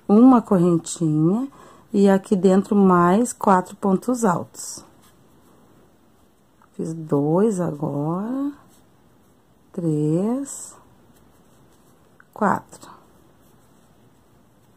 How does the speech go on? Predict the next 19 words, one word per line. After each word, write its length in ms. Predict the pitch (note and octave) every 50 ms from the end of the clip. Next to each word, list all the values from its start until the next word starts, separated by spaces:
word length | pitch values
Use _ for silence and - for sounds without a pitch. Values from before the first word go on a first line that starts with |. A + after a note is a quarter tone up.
| _ _ _ _ _ _ _ _ _ _ _ _ _ _ _ _ _ _ _ _ _ _ _ _ _ _ _ _ _ _ _ _ _ _ _ _ _ _ _ _ _ _ _ _ _ _ -
Uma 260 | G#3 A#3 B3 B3 A3
correntinha 1080 | - - G3 E3+ E3+ E3+ E3 D#3 - - - - D#3+ D3+ D3 D3 E3 F#3+ A#3 C4 C#4 C#4 _ - - - _ _ _ _ -
e 80 | G3+ G3
um 40 | G3
ponto 360 | G3 - F#3+ F#3 F3+ - F#3+
baixo 560 | F#3 F3 F#3 F3+ E3+ D#3+ E3 E3+ E3 - -
aqui 160 | G3 - - G#3
dentro 500 | F#3+ F3+ F#3+ F3+ F3 F3+ F3+ - - F#3+
do 60 | F#3+
mesmo 320 | F#3+ F3 F3 F#3 G3 B3
espaço, 680 | C#4 C#4 - - - E3+ - - - - - - - - _ _ -
assim. 520 | - E3 E3 - - - - - - - - - _ _ _ - _ _ _ _ - - - - - - _ _ _ _ -
Agora, 320 | - - F3 E3 E3 E3 F3
eu 60 | F3
passo 320 | - F3+ G3 D4 - -
para 160 | - A#3+ A3
o 40 | G3+
próximo 420 | G#3 - G3 F3+ F3 - - G3 F3
espacinho, 840 | E3 - - E3 D#3+ - - - F#3+ E3+ E3 E3 F3+ G#3+ B3+ D4